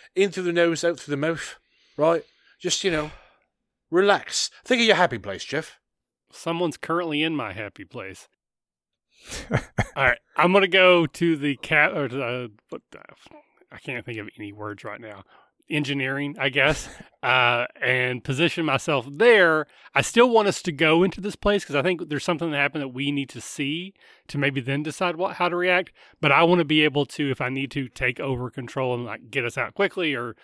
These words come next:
Speaker 2: whatever the case may be.
Speaker 3: So you wanna go to the helm?
Speaker 2: Yes, that's the word.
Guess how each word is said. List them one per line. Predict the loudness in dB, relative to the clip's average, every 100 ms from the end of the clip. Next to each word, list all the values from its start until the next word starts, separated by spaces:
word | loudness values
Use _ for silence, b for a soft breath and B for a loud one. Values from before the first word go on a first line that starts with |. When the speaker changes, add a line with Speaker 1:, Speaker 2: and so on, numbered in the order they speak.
| b b
Speaker 2:
whatever | 4 4 4
the | 2
case | 2 2
may | -4
be. | -6 -8 -8 -18 _ _ _ _ _ -12
Speaker 3:
So | -6
you |
wanna | -2
go | 0
to | 0
the |
helm? | -2 -4 -8 _ _ _ _ _ _ _ _ 2
Speaker 2:
Yes, | 2 2 2
that's | 0 0
the | -6
word. | -6